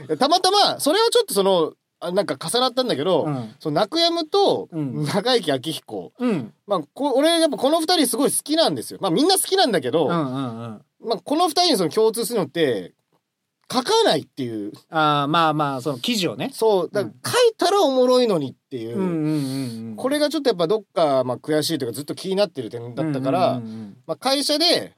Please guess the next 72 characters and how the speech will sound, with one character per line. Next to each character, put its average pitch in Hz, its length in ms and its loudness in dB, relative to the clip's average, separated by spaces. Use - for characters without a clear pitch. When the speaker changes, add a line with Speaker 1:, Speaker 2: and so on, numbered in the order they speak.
Speaker 1:
僕 196 220 -4
が 233 100 4
今 226 160 0
ち 180 80 -6
ょ 170 40 -6
っ - 20 -8
と 135 80 -14
そ 127 80 -8
の、 107 200 -12
手 285 100 -2
が 208 160 0
空 170 120 -2
い 202 100 -2
て 262 100 -2
る 269 60 -2
じ 202 80 0
ゃ 165 40 0
な 214 120 2
い 240 80 -2
け 208 100 -4
ど、 214 300 0
ま 175 140 -2
あ、 110 40 -6
自 110 160 -8
分 202 140 -2
の 190 40 2
や 196 60 2
る 185 80 2
作 214 240 -2
業 196 160 2
が 90 180 -12
Speaker 2:
う 180 80 -6
ん。 151 140 -2
Speaker 1:
わ 135 260 -6
ー 143 40 -6
っ - 20 -16
と 147 120 -8
あ 139 60 -4
る 117 120 -6
時 104 120 -10
間。 120 300 -8
Speaker 2:
う 147 80 -8
ん、 131 120 -4
デ 139 100 -6
ス - 120 -12
ク 160 80 -2
ワ 160 160 4
ー - 20 -12
ク 220 160 0
を 143 220 0
Speaker 1:
そ 202 200 -2
う - 20 0
そ - 0 -
う - 20 -8
そ 147 100 -4
う 135 60 -2
そ 156 40 0
う。 151 40 0
Speaker 2:
が 127 60 -4
っ - 20 -8
つ 202 80 0
り 175 60 0
や 143 80 0
ら 143 80 -6
な 143 100 -8
き 139 60 -8
ゃ - 20 -6
い 117 60 -8
け - 80 -8
な 120 60 -4
い 113 100 -12
時 - 0 -